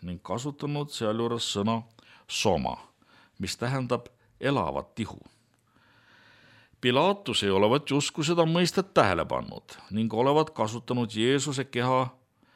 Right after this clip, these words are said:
kinkimise-, kinkimisel Joosepile sõna ptooma, mis tähendab laipa. Mis siis välja tuli? Joosep küsis elavat ihu, aga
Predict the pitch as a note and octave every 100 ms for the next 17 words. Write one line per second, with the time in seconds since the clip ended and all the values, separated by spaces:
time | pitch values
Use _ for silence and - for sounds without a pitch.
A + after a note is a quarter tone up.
0 | _ _ _ A#2+ C3+ - A#2 - F#2 G2
1 | F#2+ - - C3 B2 F#2 E2+ F2 A2+ C3+
2 | C#3+ C#3 G#2 F2+ - A2+ B2 A#2+ _ _
3 | _ - - D3 G2 C2 - - _ -
4 | - F#2+ F2 F#2+ - G2+ G2 - - -
5 | - _ _ _ _ _ _ _ _ -
6 | _ _ - _ D3+ A3 D#3+ F#2 F2+ F2+
7 | E2+ F2+ _ _ _ _ - - - -
8 | _ G#2+ C#3 D3+ G2+ - - G2+ F2 A#2
9 | D3 G3 G3 G3 D#3+ D3+ C#3+ - - -
10 | - E2